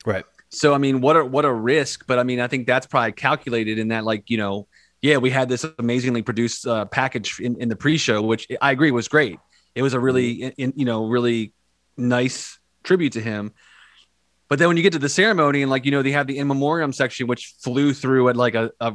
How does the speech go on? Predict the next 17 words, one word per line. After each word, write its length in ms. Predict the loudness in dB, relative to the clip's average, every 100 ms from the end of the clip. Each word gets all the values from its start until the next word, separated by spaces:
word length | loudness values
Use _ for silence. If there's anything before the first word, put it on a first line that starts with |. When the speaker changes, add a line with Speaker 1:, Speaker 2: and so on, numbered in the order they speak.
| -6
Speaker 2:
ridiculous 560 | -4 -2 -2 -2 -4 -4
pace. 400 | -2 -2 -2 -6
And, 140 | -4
like, 220 | -4 -4
you 80 | -2
know, 260 | -2 -2 -6 _ _ -4
you 140 | 0
ended 280 | 2 2 0
on 160 | 0 -2
him 340 | 0 0 0
and 60 | 0
you're 100 | 0
like, 200 | 0 -2
"Oh 140 | -6
man, 280 | -6 -6 -6
this 160 | -8 -12
is 340 | -16 -18 -20